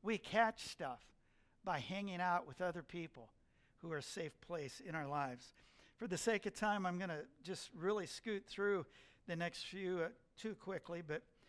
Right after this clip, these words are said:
uh, the next one is habits of grace. Uh, historically, these been, have been known as the spiritual disciplines, but some people get hung up on the word discipline, hung up in this sense. They think, "I've gotta work hard in order to be.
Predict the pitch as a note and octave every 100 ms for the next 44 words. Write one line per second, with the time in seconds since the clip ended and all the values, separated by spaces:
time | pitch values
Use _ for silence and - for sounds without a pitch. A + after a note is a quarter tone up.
0 | - _ D#3+ D3+ D#3 F3+ B3 - A#3+ G3+
1 | - G3+ A3+ A3 - E3+ C#3+ A#3 A3 C#3+
2 | - - - - - D#3+ E3 B2+ - A#3
3 | A#3+ A#3 F#3+ G3 F3+ G3 G3 A3 D#3+ F3
4 | E3+ G3+ F#3 D#3+ E3+ - C#4 A3+ - F3
5 | E3 A3 G#3 - E3 A2+ - - - -
6 | - _ _ E3 F3 G3+ G3+ G#3+ G3+ F#3
7 | F3 F#3 G3 F#3 G3+ G#3 G3 F#3 G3 F3
8 | F#3+ A#3 A3+ - D3 - - _ - -
9 | - - - G3+ G#3 A3 - F#3 F3+ G#3+
10 | - F#3+ D#3+ G#3 F3+ G#3 F#3 - F#3+ G#3+
11 | G3 G3+ F#3 G3 G3 - G#3+ G#3+ E3 A#2
12 | - - - _ F#3 F#3 G#3+ F#3 F#3 -
13 | F#3 D#3+ F#3 D#3 A#2